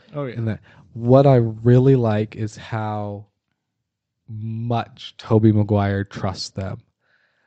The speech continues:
Speaker 2: Like, he tr-, like, he literally has a kill switch, right? He can send them back at any time.
Speaker 1: You,
Speaker 2: And he
Speaker 1: uh, you
Speaker 2: tells
Speaker 1: mean, uh, uh, Tom Holland?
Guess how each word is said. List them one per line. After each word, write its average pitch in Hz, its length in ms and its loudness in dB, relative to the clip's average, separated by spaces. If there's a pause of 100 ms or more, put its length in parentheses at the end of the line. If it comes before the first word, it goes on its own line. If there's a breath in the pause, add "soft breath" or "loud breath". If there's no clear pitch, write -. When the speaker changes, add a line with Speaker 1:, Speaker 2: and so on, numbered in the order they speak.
(200)
Speaker 2:
Like, 104 320 -12 (240)
he 127 220 -12
tr-, - 120 -16 (160)
like, 120 220 -6 (160)
he 147 180 2
literally 147 440 0
has 120 500 -6 (600)
a 117 100 -4
kill 113 280 -6
switch, - 360 -18
right? 104 260 -12
He 123 200 -8
can 131 200 -8
send 120 260 -12
them 113 120 -8
back 107 260 -8
at 104 100 -12
any 104 160 -8
time. 107 420 -16
Speaker 1:
You, 156 220 -18
Speaker 2:
And 113 100 -2
he 117 80 0
Speaker 1:
uh, - 20 -2
you 117 60 -14
Speaker 2:
tells 127 480 -2
Speaker 1:
mean, 104 100 -16
uh, 98 300 -16 (1200)
uh, 90 120 -20 (640)
Tom 101 200 -20
Holland? 113 320 -20